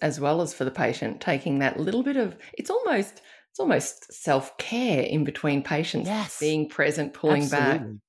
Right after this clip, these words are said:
Speaker 1: Yeah.
Speaker 2: Absolutely. It's one of the aspects of wellness that really, for me, probably got pushed aside as I went farther in my career,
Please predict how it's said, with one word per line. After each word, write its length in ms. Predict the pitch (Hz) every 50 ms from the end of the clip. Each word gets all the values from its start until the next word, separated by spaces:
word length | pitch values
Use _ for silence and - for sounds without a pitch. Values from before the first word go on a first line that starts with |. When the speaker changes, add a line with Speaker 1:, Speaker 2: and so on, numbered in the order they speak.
| _ _ _ _ _ _ _ -
Speaker 1:
Yeah. 320 | - 170 175 180 170 147 151 _ _ _ _ _
Speaker 2:
Absolutely. 760 | - 147 170 - - - 156 135 143 156 160 147 127 123 123
It's 380 | 120 151 180 170 - - - -
one 240 | 143 165 196 214
of 180 | 240 226 170 135
the 180 | 135 151 160 170
aspects 600 | - 147 151 151 - - - 170 160 156 - -
of 160 | 156 131 110 117
wellness 600 | 123 135 139 147 160 165 165 170 160 - - -
that 240 | 156 143 143 156 208 233
really, 380 | 170 135 143 160 170 170 151
for 180 | - - - 135
me, 340 | 123 123 127 143 185 233 247
probably 540 | - - - 156 160 151 156 143 147 143
got 240 | 131 143 135 139 -
pushed 320 | - - 151 - - - 143
aside 500 | - - - 143 131 135 143 151 151 - - - - - - _ -
as 240 | 135 131 127 107 127
I 40 |
went 220 | 120 117 131 - -
farther 380 | - 135 127 127 123 139 135
in 40 | 127
my 140 | 127 127 127
career, 640 | 127 - - 127 123 127 127 123 123 127 120 -